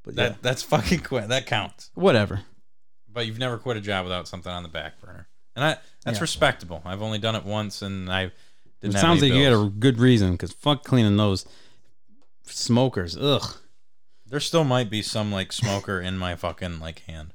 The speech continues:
Speaker 1: My stepdad would always smoke stuff.
Speaker 2: Fuck people that do
Speaker 1: And,
Speaker 2: that.
Speaker 1: like, he'd just put it in the shed when he was done.
Speaker 2: Yeah, people, like
Speaker 1: And then it just smells like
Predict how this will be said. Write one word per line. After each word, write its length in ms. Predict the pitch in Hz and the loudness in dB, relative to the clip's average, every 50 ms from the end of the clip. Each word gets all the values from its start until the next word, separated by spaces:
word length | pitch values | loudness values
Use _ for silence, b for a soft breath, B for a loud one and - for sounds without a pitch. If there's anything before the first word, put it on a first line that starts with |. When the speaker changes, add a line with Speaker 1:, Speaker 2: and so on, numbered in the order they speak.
| - | -6
Speaker 1:
My 100 | - - | -4 -2
stepdad 540 | 156 - - - 120 117 - - 107 98 90 | -2 -2 0 0 0 2 2 2 2 2 2
would 80 | 90 95 | 0 0
always 220 | 98 98 101 98 - | 0 2 0 0 0
smoke 400 | - - - 98 98 101 98 - | -2 -2 0 0 0 0 -2 -4
stuff. 440 | - - 98 92 90 - - - - - - - - - - | -4 -2 -2 -2 -2 -2 -6 -12 -18 -18 -18 -20 -20 -16 -10
Speaker 2:
Fuck 260 | - 165 180 - - - | -8 -8 -8 -8 -10 -12
people 280 | - 131 117 110 110 | -12 -12 -10 -6 -6
that 120 | 101 92 87 | -4 -2 2
do 80 | 107 | 6
Speaker 1:
And, 80 | 117 117 117 | 6 8 8
Speaker 2:
that. 20 | |
Speaker 1:
like, 220 | 113 110 104 87 | 8 6 4 2
he'd 260 | - 123 120 110 110 - - - | 2 0 0 0 -2 -6 -12 -6
just 280 | - 120 107 - - - - - - - - - - - | -4 -4 -4 -4 -6 -12 -18 -20 -20 -20 -20 -18 -16 -2
put 200 | - 135 127 127 | 2 4 4 4
it 120 | 131 82 | 4 2
in 60 | 104 | 0
the 100 | 101 90 | -2 -2
shed 520 | - - - - 117 104 101 101 92 87 87 | 0 0 0 2 2 2 2 2 0 0 -2
when 100 | 92 92 | -2 -2
he 80 | 90 90 | 0 0
was 140 | 87 87 87 | 0 -2 0
done. 420 | 90 95 90 90 90 87 85 85 - | 0 2 2 2 2 2 0 0 0
Speaker 2:
Yeah, 200 | 123 117 101 - | 0 0 0 -2
people, 340 | - 135 135 - 147 139 | -2 -6 -8 -6 -6 -6
like 320 | 117 110 107 104 101 104 - - - - - | -4 -2 -2 -2 -2 -4 -10 -18 -20 -14 -6
Speaker 1:
And 100 | - 95 | -2 0
then 80 | 95 95 | 0 0
it 140 | 90 82 - | 0 -2 -4
just 420 | - 98 - - - - - - | -4 -4 -4 -6 -10 -12 -12 -10
smells 680 | - - - - - - 107 98 95 101 101 98 90 92 | -8 -8 -6 -8 -8 -6 -6 -4 -2 -2 -2 -2 -2 -2
like 220 | 95 92 90 82 | -4 -4 -4 -6